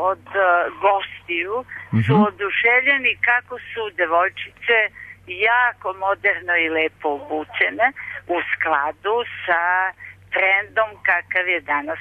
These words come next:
Speaker 1: u svetu, što lepše obučen, divne skratke, suknjice, patike, sve to u skladu boje, a mogu da vam kažem i dečaci su jako uredni, lepi, a, divne majice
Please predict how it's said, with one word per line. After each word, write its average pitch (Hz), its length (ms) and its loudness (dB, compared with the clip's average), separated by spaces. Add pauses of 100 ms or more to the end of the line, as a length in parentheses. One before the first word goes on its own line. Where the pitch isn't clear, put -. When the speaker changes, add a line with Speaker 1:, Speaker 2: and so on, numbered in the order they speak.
Speaker 1:
u 220 140 -2
svetu, - 500 -2
što - 380 2
lepše 175 460 0
obučen, 185 640 -2 (420)
divne 185 580 0
skratke, - 560 -4 (120)
suknjice, 180 680 -6 (140)
patike, 170 720 -4
sve 190 260 0
to 175 140 -8
u 160 180 -8
skladu 156 500 -2
boje, 214 300 2 (320)
a - 140 -2
mogu 285 260 0
da 311 100 2
vam 294 180 2
kažem 262 420 0
i 196 140 -4
dečaci 214 1000 -2 (140)
su 233 200 -6 (280)
jako 180 520 0 (160)
uredni, 175 760 -2
lepi, 165 760 2 (600)
a, 170 340 2 (480)
divne 185 460 0
majice 180 600 -2